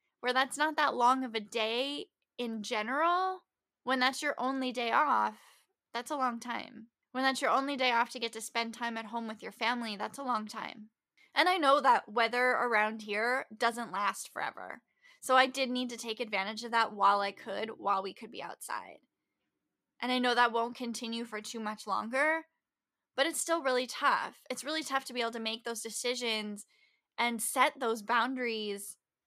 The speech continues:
when you own your own business, especially when business is slow. I've caught myself a number of times through all of this that telling myself or wishing that all I want to do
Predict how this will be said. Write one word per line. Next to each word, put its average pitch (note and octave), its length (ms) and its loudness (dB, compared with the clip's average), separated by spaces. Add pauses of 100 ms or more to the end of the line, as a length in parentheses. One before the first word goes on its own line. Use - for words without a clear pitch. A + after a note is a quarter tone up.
(120)
when B3+ 200 0
you B3+ 80 2
own A3+ 160 2
your A3+ 120 -4
own G#3+ 100 -4
business, G#3+ 680 -10 (400)
especially C4 480 0
when C#4 140 0
business A3+ 340 -6
is G#3+ 80 -6
slow. A3+ 540 2 (580)
I've C4 140 8
caught C#4 240 6
myself B3+ 420 0 (160)
a B3+ 60 4
number A#3 360 2
of A3+ 120 -2
times A3 320 -2
through G#3+ 160 -4
all G#3+ 240 2
of G#3 100 -8
this G3 320 -6
that C3 200 -4 (1300)
telling C4 380 2
myself G#3+ 580 2
or F#3+ 180 -4
wishing A#3 600 0
that G3+ 200 -6 (1160)
all C#4 240 8
I D#4 80 6
want A#3+ 300 2
to B3+ 100 -8
do G#3 500 0